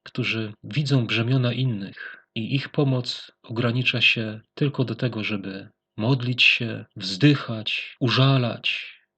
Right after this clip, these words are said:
że to jest właśnie taki przykład jak tego chłopaka, który stał i tak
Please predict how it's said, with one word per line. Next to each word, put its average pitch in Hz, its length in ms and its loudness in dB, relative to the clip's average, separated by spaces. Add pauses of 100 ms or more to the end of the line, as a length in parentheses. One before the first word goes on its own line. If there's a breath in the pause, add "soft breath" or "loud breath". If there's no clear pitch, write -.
(120)
że 131 180 -2
to 180 140 0
jest 147 180 0
właśnie 120 600 -2 (800)
taki 123 260 -4
przykład - 420 -4
jak 107 100 -10
tego 101 240 -10
chłopaka, 101 560 -10
który 98 240 -10
stał 107 420 -4
i - 80 -14
tak - 340 -16